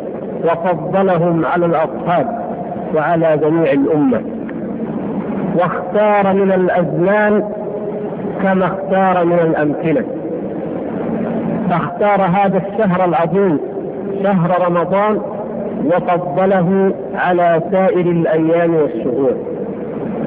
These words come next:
واختار أيضا من هذا الشهر العشر الأواخر،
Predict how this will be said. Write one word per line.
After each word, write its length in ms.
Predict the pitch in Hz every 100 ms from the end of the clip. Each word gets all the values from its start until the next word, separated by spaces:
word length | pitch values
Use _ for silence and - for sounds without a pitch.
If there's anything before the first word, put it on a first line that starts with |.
| - - - - - - 170
واختار 520 | 190 - 220 233 220 202 226
أيضا 220 | 240 208
من 280 | 208 202 196
هذا 300 | 190 214 208
الشهر 560 | 196 - 220 220 208 196 - - -
العشر 520 | 180 156 180 - 160
الأواخر، 580 | 156 139 139 113 110